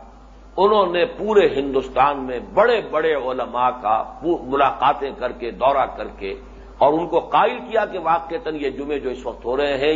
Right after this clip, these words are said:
یہ شریعت کے عمومی طور پر کہہ لیجئے اور خاص طور پر فقہ حنفی کا تو یہ تقاضا نہیں ہے، اس کے اعتبار سے تو یہ گویا کہ یہ صحیح نہیں ہو رہے۔ لیکن یہ کہ پھر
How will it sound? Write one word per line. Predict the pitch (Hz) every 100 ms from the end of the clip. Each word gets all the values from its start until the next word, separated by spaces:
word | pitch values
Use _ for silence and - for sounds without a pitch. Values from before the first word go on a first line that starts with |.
| 127
یہ | 147 185 180 -
شریعت | - 147 185 185 -
کے | 185 453 - - - - -
عمومی | 123 139 196 220
طور | 214 208
پر | 220
کہہ | 208 208
لیجئے | 214 220 247 247 247
اور | 196
خاص | - 180 247 254
طور | 269
پر | 269 247
فقہ | 214 220 240 -
حنفی | 220 - 240
کا | 156 110 - - -
تو |
یہ | 175 165
تقاضا | 160 147 160 151
نہیں | 143 131
ہے، | 101
اس | 104 123
کے | 151
اعتبار | 139 131 135 -
سے | 135
تو | 143 135 - - -
یہ | 147 117
گویا | 139 143
کہ | 123 123 120 - -
یہ | 123
صحیح | 127 143 180 160
نہیں | 151 -
ہو | 98
رہے۔ | 87 82 - - - - - -
لیکن | 151 160 151
یہ | 139 151
کہ | 147
پھر | 131 151